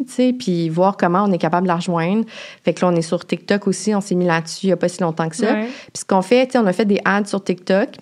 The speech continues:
Speaker 1: puis ce qui était prometteur sur TikTok, c'est qu'on, on avait du tra-, on avait du bon trafic, mettons, mais ça convertissait pas. Fait que là,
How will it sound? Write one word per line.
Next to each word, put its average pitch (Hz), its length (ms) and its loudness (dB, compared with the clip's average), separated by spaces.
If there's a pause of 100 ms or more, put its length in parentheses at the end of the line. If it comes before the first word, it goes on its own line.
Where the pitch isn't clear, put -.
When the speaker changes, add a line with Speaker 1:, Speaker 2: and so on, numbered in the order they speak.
(180)
Speaker 1:
puis 220 180 -2 (140)
ce - 100 -12
qui - 100 -2
était 208 220 2
prometteur 247 640 2
sur 226 160 -2
TikTok, 247 400 0
c'est 220 100 -2
qu'on, 185 260 0
on 185 220 2
avait 185 180 2
du 220 120 -10
tra-, - 280 -2
on 185 140 2
avait 185 140 2
du 220 100 0
bon 185 260 0
trafic, - 540 -4
mettons, 262 320 -2 (380)
mais 196 80 2
ça 202 120 0
convertissait 185 640 0
pas. - 200 -4 (460)
Fait 185 100 4
que 180 180 -8
là, 233 280 4